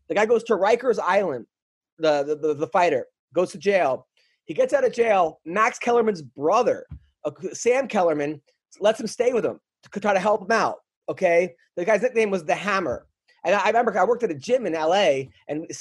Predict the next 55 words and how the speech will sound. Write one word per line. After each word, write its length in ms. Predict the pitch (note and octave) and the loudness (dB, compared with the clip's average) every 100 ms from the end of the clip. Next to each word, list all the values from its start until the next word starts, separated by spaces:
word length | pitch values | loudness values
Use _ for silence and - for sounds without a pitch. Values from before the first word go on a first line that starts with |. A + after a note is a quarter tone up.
| - | 0
and 220 | E3 D#3+ | 0 -2
Sam 240 | D#3 G#3+ G3+ | 0 0 2
Kellerman 320 | G#3 G#3 E3 | 2 4 2
was 120 | D3 | 2
one 100 | E3+ | 2
of 80 | D#3 | 0
the 60 | |
members. 420 | D3+ F#3+ D#3 G2+ - | 0 -2 -2 -6 -6
And 80 | |
I 60 | C#3 D#3 D#3 | -6 -6 -6
couldn't 180 | - A3+ | 0 4
wait 120 | G#3 | 4
to 40 | F3+ | 2
meet 140 | F3+ F#3 | 2 2
him 120 | A#2+ | 2
'cause 100 | - | -6
I 40 | |
was 100 | B2+ | -8
a 40 | B2+ | -6
fan 280 | - F3+ E3+ | -4 0 0
of 100 | C3+ | 0
him 200 | F3 E3 | -2 0
and 140 | G3+ | 0
his 80 | D#3+ | 0
brother. 300 | C#3+ A#2+ A#2 _ - _ _ | -2 -4 -4 _ -20 _ _
Anyway, 420 | G#3+ C#4+ A3+ C#3+ B2+ _ _ _ _ _ _ _ _ | 0 2 2 0 -6 _ _ _ _ _ _ _ _
long 180 | F3+ A#3+ | 0 0
story 200 | A#3+ B3 | 2 0
short, 340 | G3 C4 G3+ | 2 0 0
the 80 | - | -2
guy, 420 | E3 G#3+ A3 G#3 - _ _ _ _ _ _ - - | 0 2 2 0 -4 _ _ _ _ _ _ -18 -4
uh, 240 | F3 F3+ D#3+ F#3 | 0 0 2 2
uh, 120 | F3+ | 0
Sam's 260 | E3 A3 G3 | 0 0 2
like, 100 | G3 | 0
"Hey, 120 | G3 | 0
man, 160 | F#3+ F3 | -2 -2
you 60 | E3+ | 0
gotta 180 | F#3+ | 0
get 100 | F#3 | 0
your 100 | F3 | 0
life 200 | E3+ F3 | 0 0
together. 240 | F3 F3 E3 | 0 0 0
You 60 | |
gotta 160 | E3+ E3 | 0 -2
leave." 340 | D#3 E3 D3+ _ _ _ | 0 -2 -2 _ _ _
The 80 | E3 | -2
guy 180 | A3+ A3 A3 | 0 0 -4
kills 500 | - B3+ A3+ D3+ - | -2 0 0 -2 -2
Sam 220 | G#3 E3+ | -2 0
Kellerman 420 | F#3+ E3+ B2+ G2 _ - | -2 -2 -2 -8 _ -4
with 140 | D#3 | -4
a 40 | D#3 | 2
fucking 300 | G#3 F#3+ D#3 | 0 0 -4
hammer. 440 | E3+ E3 C3+ - | -2 -2 -4 -8